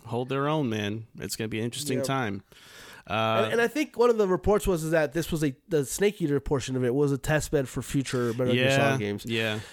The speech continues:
Speaker 2: Which I, which I think is kinda silly, a test bed. Like, people want Metal Gear Solid games. I don't, I don't think,
Speaker 1: Mm-hmm.
Speaker 2: I don't think that Metal Gear Solid Three is gonna come out and, and, and not do well.
Speaker 1: Yeah,
Speaker 2: Uh,
Speaker 1: what,
Speaker 2: personally.
Speaker 1: what I'm worried about is they're gonna, you know, if they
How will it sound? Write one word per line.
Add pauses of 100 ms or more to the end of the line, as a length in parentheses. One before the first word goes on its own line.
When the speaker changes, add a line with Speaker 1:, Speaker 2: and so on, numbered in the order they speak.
(380)
Speaker 2:
Which
I, (280)
which
I
think
is
kinda
silly,
a
test
bed.
Like,
people
want
Metal
Gear
Solid
games.
I
don't,
I
don't
think,
Speaker 1:
Mm-hmm.
Speaker 2:
I
don't
think
that
Metal
Gear
Solid
Three
is
gonna
come
out
and,
and,
and (260)
not
do
well. (120)
Speaker 1:
Yeah,
Speaker 2:
Uh,
Speaker 1:
what,
Speaker 2:
personally. (240)
Speaker 1:
what
I'm
worried
about
is
they're
gonna, (200)
you
know,
if
they